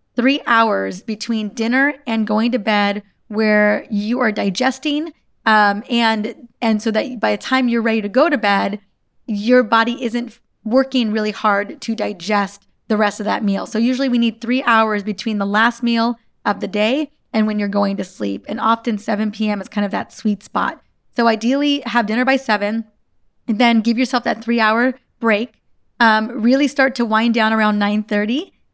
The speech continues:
And I would say stop working two hours before bed, and then no screens an hour before bed. So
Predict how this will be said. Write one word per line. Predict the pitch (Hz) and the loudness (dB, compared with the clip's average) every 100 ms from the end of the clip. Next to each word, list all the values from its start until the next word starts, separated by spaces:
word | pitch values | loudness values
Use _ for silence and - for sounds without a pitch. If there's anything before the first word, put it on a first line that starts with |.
| _ 247 | _ 0
And | 254 240 233 - _ 233 - | 2 2 0 -6 _ -18 0
I | 247 | 2
would | 247 254 | 2 0
say | - 240 233 226 226 | -2 2 2 2 -4
stop | - 247 254 | 0 0 2
working | 269 269 254 233 | 0 0 0 0
two | 247 240 | 0 4
hours | 233 247 233 | 4 2 -2
before | 240 233 254 233 | -6 -6 -2 0
bed, | 226 233 233 254 - _ _ _ | 2 2 2 0 -4 _ _ _
and | 247 226 | 2 4
then | 226 220 226 - | 4 2 0 -2
no | 220 220 220 233 240 | 0 2 4 4 0
screens | - - 233 220 208 190 185 | -4 -4 0 0 0 -4 -6
an | 226 - | -8 -2
hour | 220 208 202 | 2 2 2
before | 196 - 202 | -2 -2 -2
bed. | 190 - - 220 | -2 -2 -4 -6
So | - 214 202 | -4 0 0